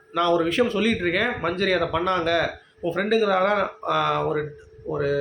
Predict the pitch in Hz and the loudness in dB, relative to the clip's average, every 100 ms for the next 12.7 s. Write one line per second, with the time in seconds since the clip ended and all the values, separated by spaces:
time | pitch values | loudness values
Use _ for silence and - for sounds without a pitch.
0 | 139 135 113 156 190 202 170 175 185 180 | -2 -6 -6 -4 -2 -2 -2 -2 0 0
1 | 165 190 196 175 196 147 143 180 226 - | 0 -2 -2 -4 -2 -2 -2 -2 -2 -12
2 | - - 202 202 202 202 202 196 196 175 | -20 -2 0 0 0 2 2 2 2 0
3 | 151 147 143 165 175 - - - _ 214 | 0 -2 -2 -6 -8 -14 -20 -20 _ 0
4 | 233 269 254 226 233 208 226 220 190 190 | 2 2 4 4 4 4 4 2 2 0
5 | 196 190 170 151 147 135 - - - - | 0 0 0 0 -2 -2 -8 -20 -14 -2
6 | - 247 233 233 202 220 220 202 202 196 | 0 4 4 4 2 2 4 4 4 2
7 | 180 185 170 180 208 220 185 180 175 156 | 0 0 0 0 0 0 0 2 2 2
8 | 156 185 208 196 180 175 160 165 160 156 | 0 2 2 2 2 2 0 -4 -6 -6
9 | 156 202 226 - - 180 180 175 185 160 | -2 0 -2 -4 -8 -8 -4 -4 -2 -6
10 | 151 151 160 156 185 214 208 180 170 156 | -6 -4 -2 -2 2 4 4 2 0 0
11 | 147 143 127 - - - - - 139 196 | -2 -6 -10 -12 -20 -20 -20 -10 -2 2
12 | 254 220 160 202 226 214 | 2 2 2 2 2 0